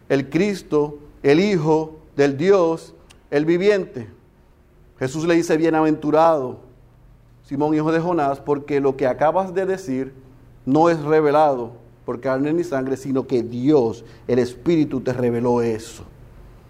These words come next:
Pudiésemos haber terminado la escena ahí, irnos para nuestra casa y tener la idea de que por fin entendieron. Dios le acaba de revelar a Petra, a Pedro,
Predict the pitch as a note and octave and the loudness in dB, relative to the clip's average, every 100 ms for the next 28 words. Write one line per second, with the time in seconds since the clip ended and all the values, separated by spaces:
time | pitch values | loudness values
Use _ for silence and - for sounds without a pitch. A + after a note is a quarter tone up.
0 | - - - - - - D3 D3 D#3 F#3 | -20 -20 -20 -20 -20 -2 4 4 4 2
1 | F#3 F3 E3+ E3+ E3+ E3+ E3+ E3+ E3+ E3+ | 2 2 2 2 0 0 0 0 2 2
2 | E3+ E3 E3 D#3+ F3 E3+ F3 F#3+ D3+ E3 | 2 2 2 0 -2 0 0 2 0 -4
3 | - - - - - B2+ C#3 D3 - D#3+ | -12 -20 -20 -20 -10 -4 0 0 0 0
4 | E3 D#3+ E3+ D#3+ F#3+ F3+ D3 C#3+ C#3+ - | 0 0 0 2 2 2 0 -4 -4 -16
5 | - - - - D#3+ D3+ D#3 - D3+ C#3 | -20 -20 -20 -8 -4 -4 -8 0 2 4
6 | C#3+ D#3+ E3+ F3 G3 E3 D3+ D#3 C3 C#3 | 2 2 2 4 4 4 2 0 0 0
7 | C#3 B2+ C3 C#3 C3 - F#3+ G3 B2+ A2+ | 0 -2 2 0 0 -4 -2 0 -2 -6
8 | - - - - - C#3 B2+ C#3+ C#3 G3 | -14 -20 -20 -20 -6 -4 0 0 2 2
9 | G3+ C3 G2+ - - - B2+ C#3 C#3 C#3 | 2 -2 -8 -18 -20 -8 2 2 4 4
10 | C#3+ D3 C#3+ D3 D3+ E3 C#3 D3 - - | 4 4 2 0 2 2 2 -2 -10 -20
11 | - - - - - E3 F#3+ D#3+ - D3+ | -20 -20 -20 -8 0 2 4 2 2 2
12 | E3 - E3 D3 C#3+ E3+ - | 2 2 0 2 0 -4 -10